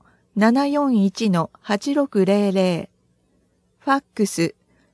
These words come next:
零七五七四一の八六零三。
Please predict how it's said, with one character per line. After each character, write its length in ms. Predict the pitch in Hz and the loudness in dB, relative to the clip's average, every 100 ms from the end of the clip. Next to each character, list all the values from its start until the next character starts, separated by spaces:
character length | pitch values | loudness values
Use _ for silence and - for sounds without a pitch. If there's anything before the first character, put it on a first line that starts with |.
| - | -2
零 260 | 226 285 285 | 0 0 0
七 360 | 277 254 202 | -2 0 0
五 240 | 175 180 - _ _ _ 208 | 0 -2 -4 _ _ _ 0
七 300 | 226 262 294 | 2 2 0
四 400 | 294 277 233 202 | 0 0 2 0
一 240 | - 220 | -2 -2
の 220 | 175 160 _ | -2 -2 _
八 340 | - 208 285 | -6 -4 -2
六 260 | 285 277 202 | -2 0 0
零 200 | 196 220 | 2 0
三。 460 | 208 - 190 160 | -2 -2 -2 -2